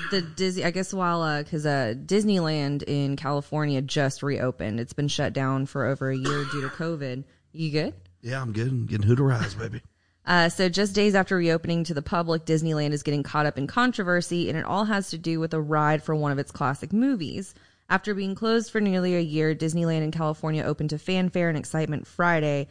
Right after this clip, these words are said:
Speaker 1: but once fans got a look at its newly renovated Snow White ride, some people, including a local newspaper, were not happy with what they saw. People are upset with the kiss between Snow White and Prince Charming.
Speaker 2: Hell yeah.
Speaker 1: And the news, the San Francis-, blah, blah, blah.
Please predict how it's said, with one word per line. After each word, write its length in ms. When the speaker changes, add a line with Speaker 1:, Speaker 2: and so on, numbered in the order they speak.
Speaker 1:
but 100
once 320
fans 320
got 140
a 40
look 220
at 60
its 160
newly 320
renovated 480
Snow 260
White 280
ride, 360
some 240
people, 360
including 400
a 60
local 300
newspaper, 540
were 100
not 240
happy 300
with 140
what 180
they 140
saw. 420
People 340
are 180
upset 500
with 140
the 100
kiss 340
between 360
Snow 320
White 300
and 160
Prince 360
Charming. 600
Speaker 2:
Hell 420
yeah. 80
Speaker 1:
And 180
the 60
news, 340
the 220
San 260
Francis-, 680
blah, 200
blah, 160
blah. 240